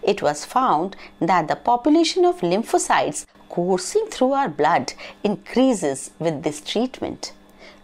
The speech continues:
Lymphocytes, a type of white blood corpuscles, are the soldiers of our body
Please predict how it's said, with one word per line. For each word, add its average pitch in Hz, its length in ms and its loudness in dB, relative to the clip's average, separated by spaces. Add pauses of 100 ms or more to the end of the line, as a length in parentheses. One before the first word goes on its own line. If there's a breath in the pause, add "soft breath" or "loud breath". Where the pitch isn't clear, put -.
Lymphocytes, - 840 -2 (220 loud breath)
a 330 120 0 (200)
type 359 400 0
of - 260 -10
white 285 300 2
blood 330 320 0
corpuscles, 175 640 -2 (280 loud breath)
are 160 120 2
the 147 260 -4
soldiers 330 600 4 (100)
of 165 220 -2
our 127 120 -2 (160)
body 247 300 -2